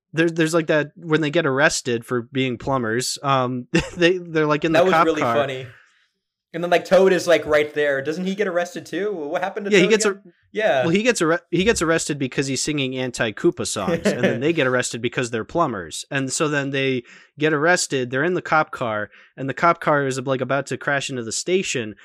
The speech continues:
Speaker 1: but then it gets pulled by, like, that rope as, like, okay, so that's brakes. But then later in the movie, there's a scene when Mario is dr-, uh, when he hijacks one of those cars, and, like, there's these cop cars, like,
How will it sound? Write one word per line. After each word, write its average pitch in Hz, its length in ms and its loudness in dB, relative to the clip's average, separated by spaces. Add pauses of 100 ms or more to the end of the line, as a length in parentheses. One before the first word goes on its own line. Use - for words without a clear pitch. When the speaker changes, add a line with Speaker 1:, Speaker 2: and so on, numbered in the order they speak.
(120)
Speaker 1:
but 147 140 -4
then 156 100 0
it 139 200 -4
gets 147 340 -4 (200)
pulled 160 300 0
by, 135 140 0
like, 131 180 -2
that 120 160 -4
rope 120 420 -4
as, 127 220 -4
like, 123 220 -2
okay, 147 280 -2
so 131 160 -6
that's 139 320 -2
brakes. 123 800 -6 (300)
But 139 160 -2
then 135 340 4 (380)
later 156 300 4
in 135 100 0
the 117 60 -4
movie, 113 300 -6
there's 123 240 -2
a 117 40 -4
scene 139 360 -4
when 120 160 -2
Mario 123 480 0
is 110 180 -6
dr-, - 240 -14
uh, 123 80 -10 (160)
when 143 180 -4
he 127 120 -2
hijacks 131 580 0
one 127 100 -4
of 117 60 -4
those 113 140 -4
cars, 131 500 0 (300)
and, 143 160 -2
like, 127 180 0
there's 131 240 -2
these 127 340 -6 (200)
cop 185 240 2
cars, 123 340 0
like, 117 240 -2